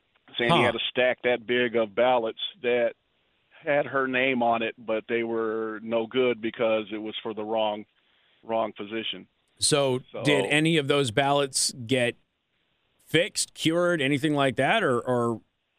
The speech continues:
Speaker 1: Well, they, they were just discarded.
Speaker 2: So those are just
Speaker 1: So
Speaker 2: votes that
Speaker 1: she
Speaker 2: didn't
Speaker 1: ended
Speaker 2: go
Speaker 1: up getting,
Speaker 2: at all?
Speaker 1: yeah, yeah. So she really only ended up getting, uh, official hundred and twenty something, but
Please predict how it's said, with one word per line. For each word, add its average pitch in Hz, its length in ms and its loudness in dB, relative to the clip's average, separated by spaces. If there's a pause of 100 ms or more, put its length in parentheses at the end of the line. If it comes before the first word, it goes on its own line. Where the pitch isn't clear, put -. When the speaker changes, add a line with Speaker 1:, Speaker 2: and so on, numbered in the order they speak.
Speaker 1:
Well, 143 420 2
they, 143 300 0
they 135 180 2
were 131 80 -4 (160)
just 131 240 -4
discarded. 131 560 -2 (760)
Speaker 2:
So 139 140 2
those 135 220 0
are 131 40 -4
just 123 140 2
Speaker 1:
So 120 60 4
Speaker 2:
votes 123 220 4
that 123 60 2
Speaker 1:
she 113 40 2
Speaker 2:
didn't 120 260 4
Speaker 1:
ended - 60 4
Speaker 2:
go 117 280 6
Speaker 1:
up 107 60 -2
getting, 139 180 4
Speaker 2:
at 110 80 2
all? 127 200 2
Speaker 1:
yeah, 127 540 0 (120)
yeah. 131 320 2
So 139 140 0 (100)
she 160 80 -4
really 151 240 2
only 143 200 2
ended 135 160 0
up 127 120 -2
getting, 127 540 -2 (420)
uh, 113 540 2 (400)
official 120 760 0
hundred 120 340 0
and 110 220 -8
twenty 117 360 -2
something, 117 460 -4
but 107 260 0